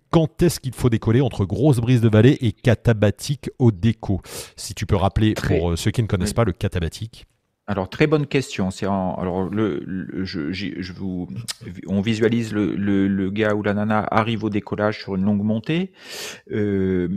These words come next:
Speaker 2: c'est encore au soleil puisque c'est une face ouest, c'est le soir. Et, euh, en bas où il va poser, la vallée est plutôt étroite, donc il y a encore de la brise de vallée forte. Donc la question, c'est,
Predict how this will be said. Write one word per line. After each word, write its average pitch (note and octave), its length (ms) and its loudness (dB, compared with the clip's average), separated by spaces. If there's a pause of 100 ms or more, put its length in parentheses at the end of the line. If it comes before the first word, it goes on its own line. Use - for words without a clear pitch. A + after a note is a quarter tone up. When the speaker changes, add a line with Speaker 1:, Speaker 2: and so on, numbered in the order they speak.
Speaker 2:
c'est - 160 -4
encore G2 320 2
au G#2 80 0
soleil A2+ 360 0
puisque - 320 -16
c'est - 140 -10
une F2 60 -4
face G#2+ 300 -6
ouest, D3+ 220 -2
c'est G2 100 -2
le G2+ 100 0
soir. C#3 500 -2 (420)
Et, D3 400 6
euh, G#2+ 180 2
en A#2+ 160 2
bas D3 220 6
où B2+ 80 4
il G#2+ 80 4
va G#2 120 4
poser, A#2+ 360 0
la C3 80 4
vallée A2+ 220 2
est A#2+ 40 0
plutôt B2 340 -4
étroite, D#3 360 -4
donc A2 180 -4
il - 40 -4
y - 20 0
a C3 40 0
encore D#3+ 180 0
de D3+ 60 -2
la B2 80 2
brise B2 240 -2
de B2+ 80 0
vallée A#2 300 0
forte. E3+ 340 -2
Donc G#2+ 200 -2
la C3 100 0
question, E3 420 -2
c'est, - 440 -2